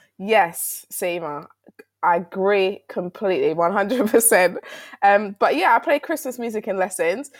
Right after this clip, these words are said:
So I ha-, I switch between the Christmas playlist of Destiny's Child,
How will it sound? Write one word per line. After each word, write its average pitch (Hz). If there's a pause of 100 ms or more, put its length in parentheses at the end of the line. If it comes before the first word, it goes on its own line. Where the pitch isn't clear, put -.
(140)
So 214
I 214
ha-, 247
I 233
switch -
between 180 (340)
the 170
Christmas 269
playlist 240
of 180
Destiny's 175
Child, 220